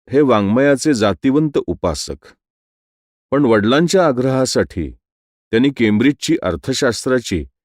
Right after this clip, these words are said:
आणि स्वतःच्या समाधानासाठी त्याच विद्यापीठाची इंग्रजीची पदवी घेतली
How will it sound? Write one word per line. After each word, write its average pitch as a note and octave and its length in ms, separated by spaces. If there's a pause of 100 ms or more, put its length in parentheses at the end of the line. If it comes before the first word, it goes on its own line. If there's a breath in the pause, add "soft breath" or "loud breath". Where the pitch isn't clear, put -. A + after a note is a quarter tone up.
(720)
आणि F#3+ 320
स्वतःच्या B2+ 600
समाधानासाठी A2+ 1000
त्याच C3 400
विद्यापीठाची F#2+ 880 (300)
इंग्रजीची C#3 580
पदवी A#2 360
घेतली D2+ 420